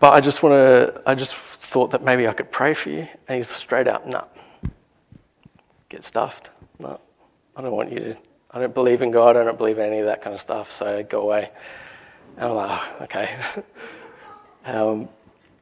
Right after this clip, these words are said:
but I still have this stirring, like a cheekiness almost, that keeps coming every day. And so then I keep,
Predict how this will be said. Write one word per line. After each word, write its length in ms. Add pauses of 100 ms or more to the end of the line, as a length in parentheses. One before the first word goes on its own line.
(600)
but 140
I 60
still 380
have 220
this 140
stirring, 680 (1000)
like 160
a 80
cheekiness 720
almost, 720 (800)
that 200
keeps 280
coming 320
every 240
day. 500
And 160
so 160
then 160
I 80
keep, 200